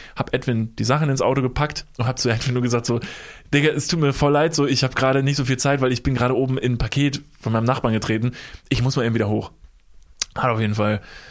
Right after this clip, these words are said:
äh, hab ich dann mich verabschiedet, bin dann hoch und dachte mir so, "Okay, kein Problem,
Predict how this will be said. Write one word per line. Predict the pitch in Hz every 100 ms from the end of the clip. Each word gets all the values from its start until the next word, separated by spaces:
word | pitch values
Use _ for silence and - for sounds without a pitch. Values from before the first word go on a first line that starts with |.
| - -
äh, | 113 107 107 104 - -
hab | -
ich | 113 - - - -
dann | - 107 104
mich | 110
verabschiedet, | - - - 135 135
bin | 120
dann | 113
hoch | 120
und | 127
dachte | 110 123
mir |
so, | 110
"Okay, | 107 123
kein | 123
Problem, | 117 113 135